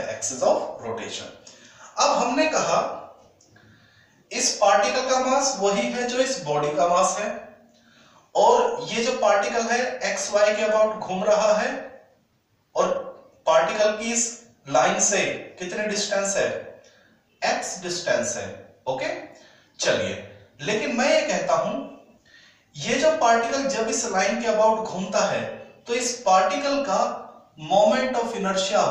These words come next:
वही होता है जो इस बॉडी का है एबी के about। The moment of inertia of this particle about एक्स वाई is same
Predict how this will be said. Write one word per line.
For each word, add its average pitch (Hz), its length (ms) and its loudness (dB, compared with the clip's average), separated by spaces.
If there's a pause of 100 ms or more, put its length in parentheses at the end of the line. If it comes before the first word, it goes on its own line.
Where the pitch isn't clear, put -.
(120)
वही 190 320 0
होता - 340 -2
है - 200 -4
जो - 180 -6 (960)
इस 226 320 -2
बॉडी 151 340 0
का 143 160 0
है - 100 -2 (280)
एबी 151 320 -4
के 127 140 -6
about। 101 380 -6 (880)
The 170 240 4
moment 294 400 4
of 285 220 6
inertia 208 400 2 (240)
of - 220 4
this 233 260 -2
particle 151 540 2 (400)
about - 440 4 (720)
एक्स - 340 2
वाई 170 320 4 (520)
is 190 260 0
same 262 580 2